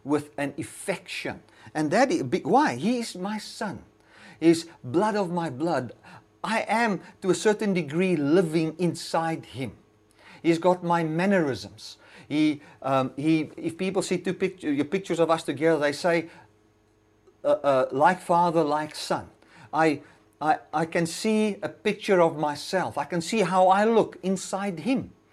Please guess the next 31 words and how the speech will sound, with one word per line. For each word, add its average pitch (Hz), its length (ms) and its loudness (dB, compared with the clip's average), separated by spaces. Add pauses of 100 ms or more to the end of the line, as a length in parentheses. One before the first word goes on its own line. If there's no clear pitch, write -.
(460)
You 165 100 2
know, 185 200 4
and 180 120 4
I, 170 160 2 (200)
and, 165 140 -2
and 170 160 0
when 196 140 0
I 190 80 -4
see 262 380 -2
him 175 200 0
and 147 80 -2
I 147 80 -2
see 214 260 -2
my 170 260 0
kind, 160 600 -6
my 143 180 -4
friend, 143 460 -4 (260)
I 175 120 -2
can 185 280 0
regard 185 800 -4
him 110 360 -10 (320)
with 160 180 4
a 151 60 0
passion. 196 600 -6
Even 269 200 0
as 311 140 0
I 175 80 2
talk - 500 -2 (120)
about 135 320 2
it 120 120 -4
now, 120 280 -8